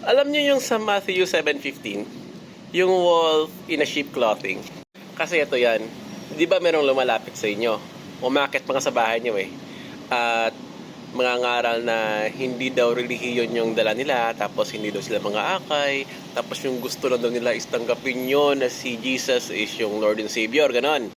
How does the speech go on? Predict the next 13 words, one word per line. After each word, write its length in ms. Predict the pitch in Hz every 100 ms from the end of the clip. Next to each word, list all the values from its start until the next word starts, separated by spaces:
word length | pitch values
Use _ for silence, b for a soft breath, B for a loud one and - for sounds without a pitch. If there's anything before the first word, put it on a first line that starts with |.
| -
And 160 | 131 131
then, 240 | 139 139
syempre, 560 | 139 151 156 147 127 127
ikaw, 320 | 123 131 120
Kristiyano, 640 | - 110 - 123 117 110 101
sasabay 400 | 107 120 110 113
ka. 240 | 147 110 - B B B - -
Then, 320 | - 160 151 143
pag 160 | 156
sumabay 320 | - 196 190
ka 160 | 196 180
sa 80 | 170
kanila, 400 | 147 139 117